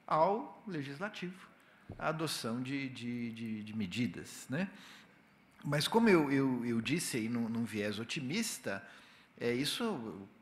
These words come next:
o projeto tá em tramitação, né? Tá numa casa do Congresso, nem chegou na outra ainda. É, então, é tempo de proposição. Aliás, nem precisa esperar um, um código, tradicionalmente, é de tramitação muito lenta.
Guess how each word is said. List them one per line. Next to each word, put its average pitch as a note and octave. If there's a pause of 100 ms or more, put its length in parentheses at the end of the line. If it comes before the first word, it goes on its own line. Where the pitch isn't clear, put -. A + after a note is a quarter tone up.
(120)
o G#2
projeto A#2
tá G4+
em A4+
tramitação, G3 (200)
né? E3 (380)
Tá C#3
numa B3
casa F#3
do D3+
Congresso, B2
nem G#3+
chegou A3+
na F3+
outra C3+
ainda. D#3+ (680)
É, A#2
então, D3
é A3
tempo A3
de B2+
proposição. B2
Aliás, C#3
nem F#3+
precisa F3
esperar C#3+
um, A#2+
um A#2
código, B2 (420)
tradicionalmente, D#3
é G#3+
de F#3+
tramitação F3
muito G#3+
lenta. F#3